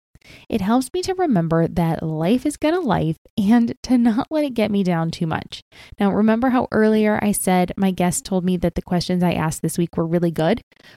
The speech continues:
Well, I try to do my research and get those questions to my guests shortly after they schedule their interviews. Now, this way I am prepared way ahead of time and I'm not derailed when things come up because I know things will come up.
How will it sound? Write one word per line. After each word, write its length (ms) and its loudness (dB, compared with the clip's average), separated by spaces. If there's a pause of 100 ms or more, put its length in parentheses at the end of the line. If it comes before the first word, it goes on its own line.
(120)
Well, 260 2
I 180 -2
try 280 2
to 80 0
do 140 -4
my 120 -2
research 600 0
and 180 2
get 160 -2
those 160 -2
questions 440 -4
to 100 -8
my 120 0
guests 280 -2
shortly 440 -2
after 520 0
they 200 0
schedule 420 -2
their 220 0
interviews. 520 -2 (360)
Now, 80 2
this 200 0
way 240 0
I 160 0
am 160 0
prepared 540 -2
way 440 0
ahead 220 -2
of 100 -2
time 360 -4 (260)
and 120 2
I'm 140 4
not 200 2
derailed 420 0
when 120 2
things 260 -4
come 200 -6
up 260 -8
because 320 -2
I 300 0
know 460 2 (100)
things 360 0
will 340 0
come 240 -4
up. 240 -6